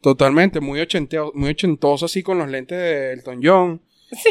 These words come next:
Speaker 1: Entonces, cuando me preguntan que, bueno, ese soy yo, ent-, vuelto, convertido en un tigre, en un universo paralelo, que además tiene unos pelos en el pecho, es una locura.
Speaker 2: <laughs>
Speaker 1: Una locura que cada vez que esto, ¿cómo surgen estos tatuajes?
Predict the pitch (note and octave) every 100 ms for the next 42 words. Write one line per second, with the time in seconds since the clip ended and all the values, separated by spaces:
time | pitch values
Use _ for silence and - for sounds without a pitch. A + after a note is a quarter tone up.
0 | - D3+ D3 E3 D#3 C#3+ D3+ D3+ F3+ F#3
1 | A3 G3 G3 G#3+ B3 G#3+ G3+ G#3 A#3 G#3
2 | G3+ E3 E3 C#3 D3+ E3+ F3 F#3 D#3+ E3
3 | D3+ C#3+ D3+ E3+ G3 G3+ F#3+ A3 G#3 G#3
4 | G3+ G#3 F3+ C#3+ F#3 F3+ D3 D#3 G3+ -
5 | - D#3+ C#3+ D3 F3 G3 G3 - G3 G3+
6 | F#3+ C3 D#3 D#3+ G3 F#3+ G3+ D#3+ D3 E3
7 | G3 A3 _ A#4+ - - - F4+ - _
8 | - E3 G#3+ E3 E3 G3+ G3 D#3 - F#3+
9 | G#3+ A#3 A#3 F#3+ F3+ B3 G3+ A3+ C4 D4
10 | C#4+ C4+ C4 A3+ G3+ B3+ D3 A#2